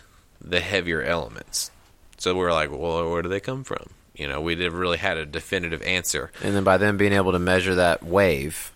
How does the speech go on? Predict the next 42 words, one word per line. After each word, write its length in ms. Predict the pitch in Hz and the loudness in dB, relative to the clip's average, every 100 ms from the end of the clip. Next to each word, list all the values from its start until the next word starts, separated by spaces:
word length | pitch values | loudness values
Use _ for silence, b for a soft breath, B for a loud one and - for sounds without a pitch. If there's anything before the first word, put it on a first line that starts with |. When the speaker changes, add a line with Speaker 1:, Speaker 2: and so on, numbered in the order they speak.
| _ - - - | _ -12 -10 -2
Speaker 1:
Well, 420 | 98 110 95 87 | 4 6 6 4
when 220 | 87 104 | 2 4
they 100 | 98 | 4
started 420 | 92 110 92 - - | 4 4 4 2 -4
pointing 220 | 110 85 | -4 -2
the 60 | |
telescopes 640 | 82 110 113 110 - 85 - | -2 2 2 2 0 0 2
out 200 | 85 - | 2 4
there 140 | 90 | 2
and 100 | 82 | 2
seeing 380 | - - 90 85 | 0 2 2 0
what 220 | 82 85 - | -2 -4 -4
came 300 | 98 85 78 | -2 -2 0
of 200 | 92 120 | 0 2
it. 200 | 127 - B B B B | 0 -2 B B B B
So 440 | - - 98 87 71 | -4 6 8 8 4
this 240 | 85 110 | 4 4
is 120 | 104 87 | 4 0
actually 320 | 80 - 76 | 0 -2 -6
pretty 260 | - 85 78 | -2 -2 -2
cool. 480 | - 117 90 80 b b b | 0 0 0 -4 b b b
So 520 | - - 95 87 85 - _ _ - _ - _ _ _ _ _ _ _ _ - - _ _ _ _ 117 | 0 2 4 2 -4 -10 _ _ -20 _ -20 _ _ _ _ _ _ _ _ -20 -20 _ _ _ _ 6
all, 300 | 123 139 87 | 8 6 4
like, 280 | 101 - - | 0 0 2
they 160 | 113 | 4
were 80 | 113 | 6
able 220 | 123 117 | 6 4
to 80 | 110 | 0
point 320 | 98 123 113 | 2 2 4
out, 100 | 104 | 4
like, 140 | 92 95 | 2 0
a 40 | |
whole 220 | 110 113 | 0 2
lot 220 | 98 92 92 | 4 4 4
of 140 | 92 | 2
radioactive 800 | 98 95 95 92 92 90 82 80 | 2 4 4 4 4 2 -4 -6
heavy 280 | - 95 95 | -2 0 2
elements 400 | 95 95 98 - | 0 0 -6 -2
that 120 | 92 | 0
are 140 | 90 85 | 2 2
all, 140 | 82 | 0
like, 260 | 80 80 | -2 -6